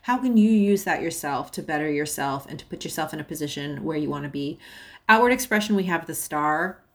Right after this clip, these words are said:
Mm, what a great card. This is one of my favorite cards, period. Here's Darlene. She's looking very ethereal. She's got this lovely, um,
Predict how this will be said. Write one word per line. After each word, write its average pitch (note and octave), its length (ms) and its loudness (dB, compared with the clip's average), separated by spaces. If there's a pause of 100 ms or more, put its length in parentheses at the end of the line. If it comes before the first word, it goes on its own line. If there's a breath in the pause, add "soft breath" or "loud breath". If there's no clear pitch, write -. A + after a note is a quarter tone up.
Mm, A#3+ 460 4
what C4+ 120 4
a B3+ 100 4
great F#3+ 380 4
card. B2+ 400 0
This - 80 -4
is G3 60 2
one A#3 100 4
of B3+ 60 6
my B3 60 6
favorite G3+ 300 4
cards, D#3 440 0 (100)
period. D3+ 480 -2 (480 soft breath)
Here's A3 240 6
Darlene. F#3 520 6
She's E3+ 300 -2
looking D#3+ 320 -4
very E3 280 4
ethereal. D3+ 600 0
She's D#3+ 180 -6
got D#3+ 160 -4
this D3+ 200 -4
lovely, D#3+ 760 0
um, D3 540 -2